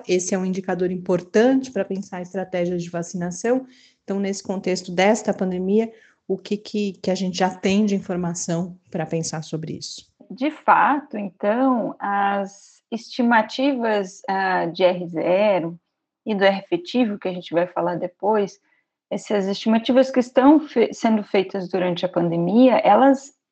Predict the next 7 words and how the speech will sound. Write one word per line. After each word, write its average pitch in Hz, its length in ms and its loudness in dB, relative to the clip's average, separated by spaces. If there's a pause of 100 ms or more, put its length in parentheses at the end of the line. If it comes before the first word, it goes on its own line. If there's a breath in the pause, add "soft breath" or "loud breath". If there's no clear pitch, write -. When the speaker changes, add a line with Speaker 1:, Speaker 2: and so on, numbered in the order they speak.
Speaker 2:
terão 311 320 8
que 277 80 2
ser 254 140 2
revistas 185 640 -2
posteriormente, 226 1000 0
né? 160 200 0
Isso, 165 420 -6